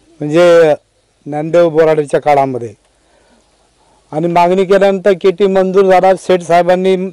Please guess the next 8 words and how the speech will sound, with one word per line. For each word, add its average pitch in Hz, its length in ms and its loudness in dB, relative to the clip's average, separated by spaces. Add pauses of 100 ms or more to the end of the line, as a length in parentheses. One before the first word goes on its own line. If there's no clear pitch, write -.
(180)
त्यासाठी 170 440 -2
प्रयत्न 165 420 -2
केले, 165 320 2 (580)
अण्णांनी 196 500 0
सुद्धा 185 240 0
प्रयत्न 165 400 0
केले 143 300 -2 (500)
आणि 208 520 0